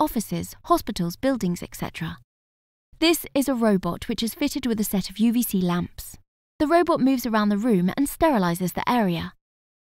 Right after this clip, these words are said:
It is programmable for single-track and multi-track operation. It is designed for unmanned operation for the safety of operating personnel.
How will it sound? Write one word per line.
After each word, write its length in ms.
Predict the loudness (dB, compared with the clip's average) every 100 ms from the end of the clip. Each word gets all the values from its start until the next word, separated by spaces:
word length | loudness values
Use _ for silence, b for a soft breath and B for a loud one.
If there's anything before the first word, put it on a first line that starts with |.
| _ -4
It 100 | 0
is 120 | 0
programmable 800 | 2 2 4 4 4 2 0 -2
for 140 | -2 -2
single-track 720 | 0 0 0 0 -2 -2 0
and 180 | 2 4
multi-track 560 | 2 0 -2 -4 -2
operation. 640 | -2 0 0 0 -2 -6 -8 _ _ _ _ _ _ _ 0
It 100 | 0
is 120 | 2
designed 480 | 0 2 2 2 -2
for 100 | 0
unmanned 640 | 2 4 4 4 2 0 0
operation 680 | -2 2 2 2 0 -2 -2
for 100 | -2
the 80 | -2
safety 420 | 0 0 0 -2
of 80 | 0
operating 500 | 0 2 0 0 -2
personnel. 720 | 0 -2 0 0 0 -2 -8